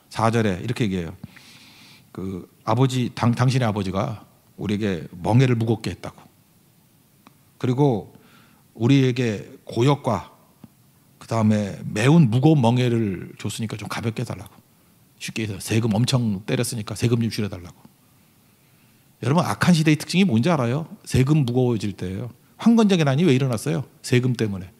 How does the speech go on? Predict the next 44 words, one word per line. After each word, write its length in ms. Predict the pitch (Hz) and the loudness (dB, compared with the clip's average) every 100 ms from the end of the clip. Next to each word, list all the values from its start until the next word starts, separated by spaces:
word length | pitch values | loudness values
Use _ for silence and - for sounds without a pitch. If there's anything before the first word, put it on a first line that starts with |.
| _ _ _ | _ _ _
다 100 | - | -2
농민 340 | 131 127 185 175 | 4 6 8 6
반란은 280 | 165 196 | 4 2
다 80 | 196 | 0
세금 260 | - 127 156 | 2 4 4
때문에 180 | 156 127 | 2 0
일어난 200 | 110 92 | -2 -4
거예요. 260 | 92 - - _ _ - | -6 -8 -10 _ _ -2
세금 280 | 131 135 | 0 2
때문에 200 | 147 151 | 2 2
못 120 | 131 117 | 0 -2
살겠다, 400 | 127 127 - 117 | -2 -4 -4 -6
못 100 | 135 | -4
살겠다. 500 | - 131 - 117 - - _ _ _ _ _ | -4 -8 -8 -12 -12 -20 _ _ _ _ _
그러니까 180 | - - | -4 2
솔로몬 260 | 254 233 226 | 4 6 6
시대가 240 | 202 202 | 4 4
이렇게 200 | 196 220 | 4 2
굉장히 280 | 180 180 202 | 0 0 0
풍요로운 320 | 269 269 233 | -2 2 2
같이 180 | 196 165 | 2 2
보이지만 760 | 131 135 123 156 196 101 98 - _ _ - | 2 2 2 2 2 0 -4 -10 _ _ -4
고역과 960 | 120 147 156 - 139 139 113 95 92 - 104 | 4 4 4 2 0 2 0 -4 -10 -16 -4
멍에 720 | 104 120 127 143 135 87 95 - - | 2 6 6 4 0 -2 -10 -20 -20
뭐 360 | - - 123 120 | -14 -10 -8 2
너무 200 | 131 143 | 4 4
무거우니까 420 | 123 151 147 127 | 4 4 2 0
가볍게 360 | - 127 147 139 | -2 0 0 0
해달라. 480 | 123 143 143 107 - - - - - _ _ - | 0 2 0 -2 -10 -20 -20 -20 -20 _ _ -8
그때 180 | 156 | -2
이 80 | 165 | 0
쪼다 220 | 143 208 | 2 2
같은 200 | 185 180 | 2 0
놈은 120 | 170 160 | 0 0
또 80 | |
뭐라 280 | 135 113 127 | 2 2 2
그래요? 300 | 120 113 95 | 2 0 -2
뭐 120 | 101 | -6
젊은 280 | 95 107 127 | -2 2 4
애들 180 | 120 113 | 4 2
얘기 160 | 107 110 | 0 -2
듣고 220 | 110 113 | -4 -4
난 120 | 104 | -2
다음에 340 | 101 95 92 | -2 -6 -8